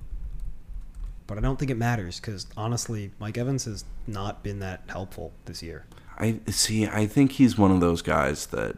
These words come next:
Speaker 2: he means a lot. Like, he makes Baker feel comfortable. He's a safety blanket guy.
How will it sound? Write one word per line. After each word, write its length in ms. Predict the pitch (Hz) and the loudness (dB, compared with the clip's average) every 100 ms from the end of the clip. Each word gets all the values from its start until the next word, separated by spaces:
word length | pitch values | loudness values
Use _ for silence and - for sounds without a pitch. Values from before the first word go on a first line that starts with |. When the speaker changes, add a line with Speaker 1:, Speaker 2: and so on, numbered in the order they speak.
| - | -12
Speaker 2:
he 300 | - 85 101 | -10 -2 4
means 360 | 92 80 80 - | 4 4 0 -2
a 40 | 69 | -2
lot. 440 | 60 55 50 - - | 0 2 0 -6 4
Like, 280 | 95 87 - | 6 6 6
he 140 | 113 | 8
makes 240 | 107 104 - | 10 10 6
Baker 400 | 82 78 67 73 | 2 4 2 -2
feel 200 | 73 71 | -2 0
comfortable. 600 | 60 - - - 50 - - - - | -2 -4 -8 -10 -12 -12 -12 -14 -2
He's 240 | 95 82 | 0 0
a 60 | 85 | 0
safety 400 | - 87 82 78 | 4 2 2 -2
blanket 400 | 76 67 - - | -2 -6 -6 -6
guy. 280 | 50 50 | -4 -4